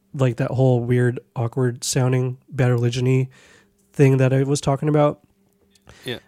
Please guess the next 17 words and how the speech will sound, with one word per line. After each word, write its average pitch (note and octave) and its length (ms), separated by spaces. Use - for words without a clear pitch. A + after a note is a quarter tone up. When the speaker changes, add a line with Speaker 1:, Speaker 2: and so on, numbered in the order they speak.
Speaker 1:
We C#3+ 140
recorded D3+ 400
that B2 260
with C3+ 140
Steve B2+ 300
Evans, A#2+ 540
which B2 520
I C3 120
was A#2 240
like, A2+ 260
"I B2+ 100
get E3+ 120
to - 80
record E3+ 200
with D#3+ 140
Steve E3+ 200
Evans. - 400